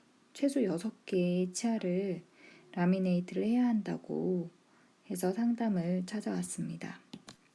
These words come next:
구강 사진을 좀 더 자세히 보면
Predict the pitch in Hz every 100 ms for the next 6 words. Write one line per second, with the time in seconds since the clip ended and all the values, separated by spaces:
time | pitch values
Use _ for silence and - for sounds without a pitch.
0 | _ _ _ _ _ _ _ _ - -
1 | - - - _ _ - - 185 240 254
2 | 233 226 208 208 208 208 254 240 233 226
3 | - 180 180 208 190 180 170 240 233